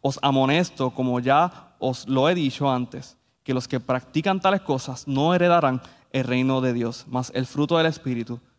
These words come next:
es amor, gozo, paz, paciencia, benignidad, bondad, fe,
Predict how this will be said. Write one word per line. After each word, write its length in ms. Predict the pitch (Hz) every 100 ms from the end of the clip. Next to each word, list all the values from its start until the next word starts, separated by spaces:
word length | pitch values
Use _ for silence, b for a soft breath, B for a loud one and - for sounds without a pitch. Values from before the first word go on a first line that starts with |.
| _
es 240 | 123 - -
amor, 540 | 120 123 139 180 - _ _ _ _ _ -
gozo, 580 | 123 131 147 170 175 - _ _ _ _ _
paz, 500 | 131 127 156 - - - _ _ _
paciencia, 800 | 123 - 135 143 147 - 170 175 - _ _ _
benignidad, 680 | 127 127 120 127 120 123 123 _ _ _ _ _
bondad, 540 | - 127 127 127 127 127 - _ _ _
fe, 680 | - - 139 175 190 -